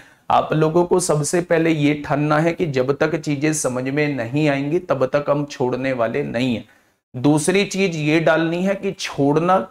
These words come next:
किसी भी चीज को स्किप करना समाधान नहीं होता है। अगर मैथ से डर लगता है तो मैथ को स्किप कर दोगे तो सिलेक्शन से बाहर कर देगा। ठीक है, मैं ये कहना चाह रहा हूं मेरे दोस्त कि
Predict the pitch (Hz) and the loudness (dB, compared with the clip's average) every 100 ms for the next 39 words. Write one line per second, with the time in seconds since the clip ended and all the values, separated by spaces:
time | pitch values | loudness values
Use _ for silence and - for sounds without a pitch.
0 | _ _ _ - 165 - 196 208 226 226 | _ _ _ -6 -6 -2 0 2 2 0
1 | 165 165 - 175 175 160 - - 214 - | -4 -4 -2 -2 0 -2 -2 -2 -2 0
2 | 156 156 170 170 143 127 131 139 160 147 | -2 0 0 0 0 0 0 0 0 0
3 | 123 156 147 127 - - 117 _ _ _ | 0 0 0 -2 -4 -6 -10 _ _ _
4 | 123 135 139 135 147 190 - - 208 180 | -2 2 2 2 4 2 0 0 2 4
5 | 160 160 151 - 160 175 175 151 135 143 | 2 0 0 0 2 2 2 0 2 0
6 | 151 - 165 156 - 190 - 135 139 147 | 0 2 2 0 -4 -4 0 0 0 0
7 | 185 196 196 123 123 - 156 156 127 117 | 0 0 0 0 -2 -4 -4 -2 -2 0
8 | 120 117 113 110 113 - - _ _ _ | -2 -2 -4 -2 -6 -8 -14 _ _ _
9 | _ - 175 214 156 - _ - 131 123 | _ -4 -2 0 0 -4 _ -4 0 0
10 | 120 135 196 196 190 185 175 165 160 165 | 2 2 2 2 2 2 2 0 2 0
11 | 170 151 151 151 190 190 - 214 - 175 | 2 0 2 4 4 2 -2 -4 -2 -6
12 | - | -4